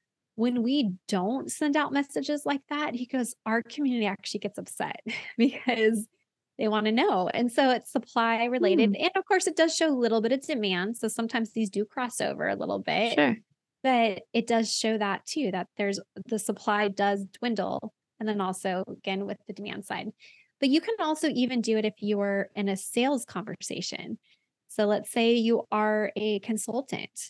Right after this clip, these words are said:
Speaker 1: a-, and you work directly with clients. Well, you don't have more than twenty-four hours in a day. We all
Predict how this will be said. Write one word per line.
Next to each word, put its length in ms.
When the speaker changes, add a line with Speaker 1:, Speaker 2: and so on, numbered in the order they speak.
Speaker 1:
a-, 160
and 540
you 460
work 380
directly 540
with 320
clients. 640
Well, 400
you 240
don't 200
have 580
more 240
than 120
twenty-four 480
hours 360
in 80
a 80
day. 440
We 120
all 60